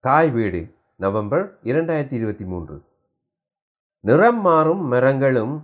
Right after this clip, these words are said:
உறங்கு நிலை மிருகங்களும். எழுதியவர் குரு அரவிந்தன். வாசிப்பவர் குமணன் தம்பி. இயற்கையின் அதிசயம் பல்வேறு வகையில் வெளிப்படுத்தப்படுகின்றது.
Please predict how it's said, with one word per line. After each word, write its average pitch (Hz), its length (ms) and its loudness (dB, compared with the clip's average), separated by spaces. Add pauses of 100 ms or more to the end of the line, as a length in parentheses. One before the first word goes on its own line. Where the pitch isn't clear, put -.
(340)
உறங்கு 160 400 2
நிலை 139 340 -2
மிருகங்களும். 104 640 -4 (580)
எழுதியவர் 110 560 -2 (140)
குரு 127 280 -2
அரவிந்தன். 90 500 -2 (560)
வாசிப்பவர் 110 600 -2 (140)
குமணன் 110 400 -4
தம்பி. 95 300 -6 (1800)
இயற்கையின் 208 720 2
அதிசயம் 135 680 -6 (180)
பல்வேறு 135 480 -2
வகையில் 120 460 -4
வெளிப்படுத்தப்படுகின்றது. 90 1000 -6